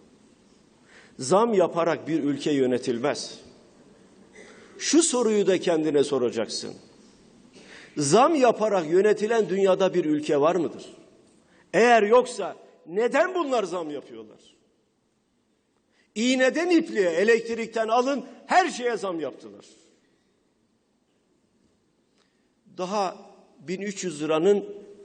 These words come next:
cebini görmediği bir süre içinde mutfağında yangın çıkardılar. Bunu sen daha iyi önümüzdeki günlerde göreceksin. Belki şunu diyeceksin. "Keşke bu zammı yapmasalardı,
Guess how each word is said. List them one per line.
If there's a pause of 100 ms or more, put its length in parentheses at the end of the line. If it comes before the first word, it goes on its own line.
(1200)
cebini
görmediği
bir (260)
süre
içinde (380)
mutfağında
yangın
çıkardılar.
Bunu
sen (480)
daha
iyi
önümüzdeki
günlerde
göreceksin. (720)
Belki
şunu
diyeceksin. (460)
"Keşke
bu
zammı
yapmasalardı,